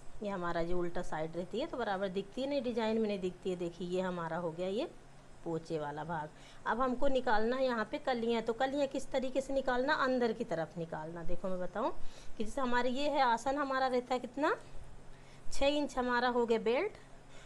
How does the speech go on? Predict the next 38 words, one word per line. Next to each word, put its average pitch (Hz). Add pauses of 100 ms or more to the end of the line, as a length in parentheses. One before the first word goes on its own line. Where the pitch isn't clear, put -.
(120)
अब -
फुल 330
आसन 285
तैयार 247
हमारा 240
रहता 226
है 302
पन्द्रह 254
इंच 220
का। 208
ज़्यादा 240
प-, 254
आसन 240
ले 269
लेंगी 277 (400)
तो 302
भी 330
उसमें 254
क्या 254
है 294
कि 339
लटक 254
ज़्यादा 214
रहती 226
है, 330
तो 311
दिक्कत 247
होती 233
बैठने 214
में। 311 (320)
तो 247
सबसे 294
पहले 262
हमारा 247
आसन 214
कितना 226
रहता 214
है, 359